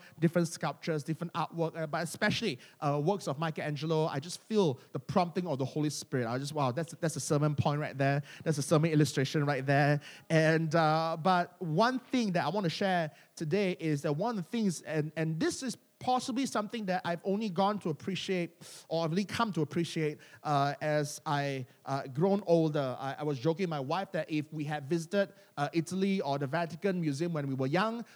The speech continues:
uh, we'd probably just go like, "Oh, so what? It's just ceiling. Okay, next room." Uh, but now that I'm a little bit older, not that old, but just a little bit older, old enough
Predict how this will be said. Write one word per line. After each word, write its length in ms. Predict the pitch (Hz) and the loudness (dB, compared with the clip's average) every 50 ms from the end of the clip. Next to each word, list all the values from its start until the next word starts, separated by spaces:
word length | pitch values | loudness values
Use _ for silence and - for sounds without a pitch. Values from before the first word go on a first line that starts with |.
| - - | -12 -8
uh, 100 | 151 143 135 | -6 -4 -2
we'd 140 | 147 143 | -2 -2
probably 220 | 127 135 165 180 180 | -2 -2 -2 -2 -2
just 180 | 170 180 156 | -2 -4 -2
go 100 | - 185 | 0 0
like, 140 | 170 156 165 | 0 2 2
"Oh, 220 | 180 160 156 143 127 | 2 2 2 0 0
so 160 | - - 175 | 0 2 4
what? 180 | 160 175 156 | 6 6 6
It's 80 | 143 143 | 6 4
just 240 | 139 165 127 - - | 2 0 -2 -2 0
ceiling. 240 | - 139 139 139 127 | 2 4 4 4 4
Okay, 180 | 131 - 147 | 4 4 4
next 280 | 139 151 156 147 - - | 4 4 2 0 2 2
room." 200 | 156 135 113 113 - - - - - | 2 2 2 0 -8 -14 -20 -16 -4
Uh, 480 | - 160 160 156 156 156 156 156 156 160 | 2 6 6 8 8 8 6 6 4 4
but 200 | 147 165 170 170 | 4 2 2 4
now 160 | 190 208 240 233 | 4 4 4 4
that 200 | 202 196 - 160 | 4 2 2 2
I'm 260 | 165 160 156 156 165 - | 2 2 2 0 0 2
a 80 | 156 | 4
little 260 | 151 165 180 180 185 | 4 6 6 4 4
bit 160 | 175 196 196 196 - | 4 2 2 2 4
older, 320 | 170 170 175 156 170 175 | 4 4 6 6 6 4
not 220 | 175 190 202 156 160 | 4 2 0 2 2
that 160 | 156 156 - | 0 2 2
old, 220 | 180 175 175 156 156 | 0 0 0 0 -2
but 120 | 143 135 | -6 -6
just 160 | 175 180 170 | -6 -6 -4
a 60 | 143 | 0
little 240 | 143 147 160 156 170 | 2 2 2 2 2
bit 100 | 160 185 - | 0 0 0
older, 420 | 160 151 151 143 156 151 151 160 156 | 2 2 2 4 4 2 2 2 2
old 300 | - 165 175 196 190 165 | 4 6 8 8 6 6
enough 560 | - 156 160 156 165 185 185 180 175 - - | 2 0 0 2 4 4 4 4 2 -2 -8